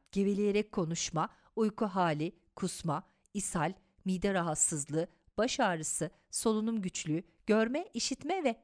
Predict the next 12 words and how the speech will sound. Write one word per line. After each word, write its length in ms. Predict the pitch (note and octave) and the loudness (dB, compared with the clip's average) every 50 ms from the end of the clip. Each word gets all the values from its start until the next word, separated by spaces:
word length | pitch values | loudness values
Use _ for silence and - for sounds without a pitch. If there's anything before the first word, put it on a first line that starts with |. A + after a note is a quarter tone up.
| _ _ - | _ _ -2
muhakeme 580 | F#3+ G#3 A3 A3 A3 - B3 A3+ A#3 A3+ F#3 | 0 0 0 -2 -2 -2 -2 0 0 0 0
bozukluğu, 640 | E3 D#3 D3 - F3+ - - - D3+ D#3 E3+ G#3 D4+ _ _ - | -2 -4 -2 -4 -6 -6 -6 -2 0 0 2 0 -2 _ _ -2
koordinasyon 760 | - A#3 G#3+ G3 F#3 G3+ F#3+ F#3 F#3 F#3 - - F#3+ F3+ F#3+ | 0 2 2 2 2 0 0 0 0 0 0 2 2 2 2
kaybı, 460 | F#3 - - E3 D#3+ D3+ C#3 F3 G#3+ - _ _ _ _ _ - | 0 0 0 0 2 2 2 0 0 -2 _ _ _ _ _ -2
olanları 460 | - B3+ C#4+ D4+ D#4 D#4 D4+ D#4 E4+ | 0 2 2 2 2 2 2 2 0
hatırlamama 880 | D#4+ - - C#4 C#4 - C#4 C#4 C4 C4 C4+ C4 A#3 G3+ F#3+ E3 D#3 - - _ - | 0 -2 -2 -4 -2 0 0 2 2 2 2 2 2 2 2 2 0 -2 -8 _ -6
yazıyor. 500 | - D3 C#3+ C3+ - D#3 D3+ C#3 D3 - _ _ | -4 -4 -4 -2 -2 0 0 -2 -2 -6 _ _
Sonunda 480 | - - - E3+ D3 D3+ D3+ D3+ G3+ A3 | -10 -6 -4 -4 -2 -2 -2 -2 -2 -2
üç 260 | - - - - - | -4 -4 -8 -6 -6
nokta 320 | D#3 C#3 - - - D3 C#3 | -6 -6 -4 -4 -4 -2 -2
var. 220 | C3+ B2 - - _ _ - | -4 -6 -8 -12 _ _ -2
Model 380 | F#3 F#3+ F3+ G3 G3 G3+ A3+ | -2 0 0 2 0 0 0